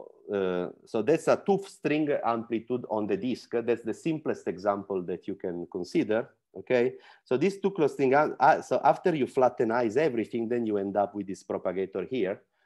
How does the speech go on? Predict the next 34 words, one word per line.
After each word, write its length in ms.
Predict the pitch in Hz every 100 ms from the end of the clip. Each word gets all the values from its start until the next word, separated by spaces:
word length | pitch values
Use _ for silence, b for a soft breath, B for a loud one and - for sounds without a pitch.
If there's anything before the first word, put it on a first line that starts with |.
| _
So 140 | -
here 200 | 110 151
you 100 | 135
have 160 | 110 -
two 100 | 160
clusterings, 720 | - 117 117 - 101 135 - _ _ _ _ -
and 200 | 104 107
then 220 | 113 110
here 180 | 113 107
the, 300 | 101 92 - -
the 100 | 98
Siegel 340 | 92 127 117 107
gauge 280 | 101 95 -
propagator. 680 | 95 92 92 90 - 127 - _ _ _ _ _ _ -
Okay, 340 | - 156 151
so 240 | 151 156
if 200 | 139 143
you 60 | 170
do 100 | 185
the 120 | 220
computation 920 | 202 160 151 143 170 175 - 139 131 - - 87
in 240 | 127 123
the 180 | 120 120
open 340 | 151 180 190
string 280 | - 139 107
channel, 440 | - 214 151 113 110
like, 360 | 104 104 127
so, 380 | - 113 104 -
so 160 | - 117
like 260 | 117 120
this, 220 | 123 131
you 220 | 123 110 104
get, 340 | 113 104 -
uh, 140 | 110